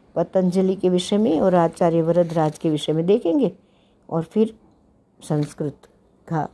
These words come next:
प्रारंभ करेंगे, उच्चारण का, क्योंकि ये हमें थोड़ा पता होना चाहिए और आपको अपने आप में अभ्यास करना है।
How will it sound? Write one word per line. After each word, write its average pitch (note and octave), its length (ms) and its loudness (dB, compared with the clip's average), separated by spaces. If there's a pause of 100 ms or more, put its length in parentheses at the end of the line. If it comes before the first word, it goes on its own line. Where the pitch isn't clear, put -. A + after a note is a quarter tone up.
प्रारंभ D3+ 320 0
करेंगे, D3+ 500 0 (340)
उच्चारण D#3 460 -2
का, C4+ 340 -2 (120)
क्योंकि G3 260 -2
ये B3 340 2 (400)
हमें G#3 320 -2 (220)
थोड़ा F#3 160 0
पता E3+ 320 -2
होना D3 280 -2
चाहिए C#3 260 -8 (400)
और G3+ 100 0
आपको G3 300 2
अपने A3+ 300 2
आप A#3 280 2
में D4+ 100 0
अभ्यास F#3+ 400 2
करना D#3+ 340 0
है। D3+ 280 -2